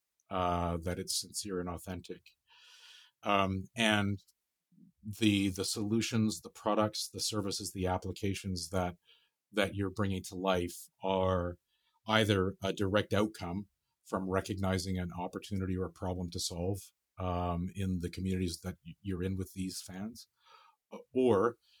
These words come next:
they're inspired by things that you've heard, uh, and now, now you can innovate. Um,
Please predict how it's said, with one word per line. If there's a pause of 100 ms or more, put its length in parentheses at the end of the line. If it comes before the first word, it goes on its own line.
(160)
they're
inspired (540)
by
things
that
you've
heard, (560)
uh, (100)
and
now,
now
you
can
innovate. (920)
Um,